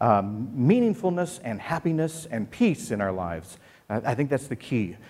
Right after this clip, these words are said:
And last week we talked about, uh, love. Love was the first one. And if you are online, you can just, uh, scroll back to, uh, the YouTube page or whatever. Uh, that's the,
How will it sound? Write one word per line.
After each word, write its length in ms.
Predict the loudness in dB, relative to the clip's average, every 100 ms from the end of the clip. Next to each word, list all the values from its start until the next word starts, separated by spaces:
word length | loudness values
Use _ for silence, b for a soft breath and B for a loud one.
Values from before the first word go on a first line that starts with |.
| B
And 360 | 4 4 4 2
last 320 | 4 4 2
week 160 | 2 2
we 80 | 2
talked 300 | 2 2 2
about, 480 | 4 2 0 -6 4
uh, 240 | 6 6 2
love. 680 | 2 2 4 2 -4 0
Love 260 | 4 4 4
was 160 | -2 0
the 120 | -2
first 400 | 4 4 4 2
one. 280 | 4 4 2
And 100 | 0
if 120 | 2
you 200 | 4 6
are 220 | 4 2
online, 680 | 2 2 2 2 2 0 -2
you 100 | 0
can 120 | 0
just, 260 | -2 4
uh, 220 | 4 4 0 B -18
scroll 320 | 4 6 6
back 360 | 4 2 -2 -4
to, 220 | 0 4
uh, 180 | 4 2
the 120 | 0
YouTube 420 | 2 2 4 0 2
page 260 | 0 2
or 60 | 2
whatever. 460 | 4 4 2 0 B B 4
Uh, 200 | 4 6
that's 280 | 4 0 2
the, 400 | 4 4 2